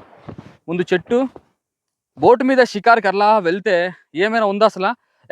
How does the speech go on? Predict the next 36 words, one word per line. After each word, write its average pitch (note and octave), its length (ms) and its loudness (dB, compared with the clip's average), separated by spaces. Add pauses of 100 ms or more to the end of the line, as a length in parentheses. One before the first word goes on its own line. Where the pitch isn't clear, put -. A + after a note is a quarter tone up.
And A3 140 4
ఇక్కడ A#3+ 180 2 (260)
గ్రామస్తులు A3+ 460 2
చెప్తున్న B3+ 300 -4
ప్రకారం A3 380 -2
ఇక్కడ G#3+ 180 -8
పెద్ద F3+ 220 -8
పెద్ద G#3 200 -6
చేపలు F#3+ 360 -2
కూడా G#3+ 140 0
ఉంటాయంట F3+ 320 -2
ఇక్కడ. E3+ 300 -4 (340)
So, D#3 320 2
చేపలు G3 500 0
కూడా B3 140 -2
పట్టుకోవచ్చు F3+ 440 -6
మనం. A#2 120 -10 (440)
So, D3 240 -4 (360)
ఫుల్ G#3 140 0
అవైలబుల్ G3+ 380 2
ఇక్కడ. G3+ 280 0 (640)
నేను G3 140 -2
ఈ G#3 60 2
ఊరికి A#3 300 0
ఎందుకు A#3 180 0
వచ్చానంటే, A3 380 -2
టూ F#3+ 180 -4
ఇయర్స్ G3+ 200 2
క్రితం F3+ 300 -2
నేను F#3 180 -2
ఇంటర్వ్యూ F3 260 -2
తీసుకున్నాను E3 440 -8
ఆ - 20 -4
మహిళకు. D3 420 -6 (440)
So, G#3 180 6 (360)
ఆయ-, E3 360 -2